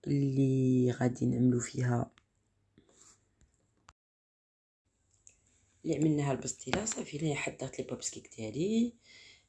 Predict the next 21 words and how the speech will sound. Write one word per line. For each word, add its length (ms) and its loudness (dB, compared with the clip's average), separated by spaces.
عدلت 500 -6
لي 60 -4
ميني 220 0
بيتزا، 760 -8
والفقاس 600 -4
حتى 120 -8
هو 200 -4
حطيته 440 -10
معكم 300 -6
في 140 -14
لاشين، 640 -2
الحلوه 340 0
د 60 -6
التمر 600 -6
والحلوه 420 0
د 40 0
الزليجه 440 -6
حتى 200 -10
هي 520 -6
شاركتها 460 -10
معكم. 500 -10